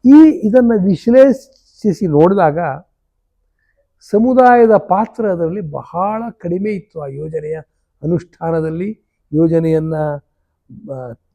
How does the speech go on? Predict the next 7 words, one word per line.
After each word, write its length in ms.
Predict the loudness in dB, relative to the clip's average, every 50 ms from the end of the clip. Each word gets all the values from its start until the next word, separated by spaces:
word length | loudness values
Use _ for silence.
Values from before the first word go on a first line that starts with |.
| _ -20 -12 -8
ಸಿದ್ಧ 200 | -8 -4 4 4
ಮಾಡುವಲ್ಲಿ 720 | 6 6 6 4 4 2 0 -2 -2 -4 -6 -8 -10 _ _ _ _ _ _ _ _ _ _ _ _ _ _ _
ಅವರ 300 | -6 -4 -2 -2 -2 -2 -4 -6 -8 -10 _ _ _ _ _ _ _ -20 -20 _ _ _ _ _ _ _
ಪಾಲುದಾರಿಕೆ 800 | -6 -4 -2 -2 -2 -2 -2 -2 -4 -6 -6 -8 -12 -16 -18 -20
ಕನಿಷ್ಠ 640 | -20 _ _ -12 -10 -10 -10 -12 _ _ _ _
ಇತ್ತು 380 | -16 -16 -16 _ _ _ -16 -16
ಅಂತ. 180 | -16 _ _